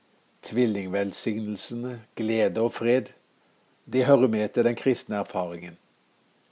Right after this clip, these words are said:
Glede, ja, det er jo fred som danser. Og fred, det er glede som hviler. Når jeg ser tilbake på mine sekstitre år, må jeg si,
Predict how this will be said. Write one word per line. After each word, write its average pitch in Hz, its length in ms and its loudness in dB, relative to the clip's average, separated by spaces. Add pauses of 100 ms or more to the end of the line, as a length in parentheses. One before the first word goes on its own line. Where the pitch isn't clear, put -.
(320)
Glede, 110 540 2 (580)
ja, 90 160 -2
det 104 80 0
er 131 140 6
jo 95 100 -2
fred 87 560 -12
som 92 240 -10
danser. 95 560 -8 (720)
Og 214 160 -4
fred, 147 640 2 (640)
det 90 80 -12
er 92 160 -8
glede 85 540 -4 (340)
som 92 320 -10
hviler. 90 480 -14 (1300)
Når - 160 2
jeg 131 80 2
ser 143 160 6
tilbake 123 400 6
på 110 80 2
mine 110 240 0
sekstitre 104 720 -2
år, 95 160 -2
må 98 160 -6
jeg 95 140 -8
si, 92 160 -6